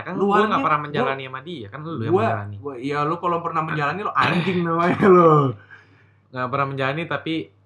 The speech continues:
Speaker 1: test ride.
Speaker 2: Motornya, dia anak motor kebetulan.
Speaker 1: Oh
Speaker 2: Ah,
Speaker 1: iya,
Speaker 2: keluarganya.
Speaker 1: iya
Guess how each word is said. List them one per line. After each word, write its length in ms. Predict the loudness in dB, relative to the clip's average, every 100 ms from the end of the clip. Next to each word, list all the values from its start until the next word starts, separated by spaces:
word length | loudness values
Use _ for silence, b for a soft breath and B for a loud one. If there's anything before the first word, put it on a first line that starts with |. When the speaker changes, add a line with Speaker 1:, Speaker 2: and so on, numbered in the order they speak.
| _
Speaker 1:
test 180 | -12 -8
ride. 260 | -4 -4 -6 _ -8
Speaker 2:
Motornya, 560 | -4 -4 -4 -4 -4
dia 160 | -4 -4
anak 160 | -4 -6
motor 240 | -6 -4
kebetulan. 480 | -6 -6 -6 -6 -10 _
Speaker 1:
Oh 80 | -8
Speaker 2:
Ah, 80 | -6
Speaker 1:
iya, 160 | -4 -4
Speaker 2:
keluarganya. 320 | -4 -6
Speaker 1:
iya 100 | -6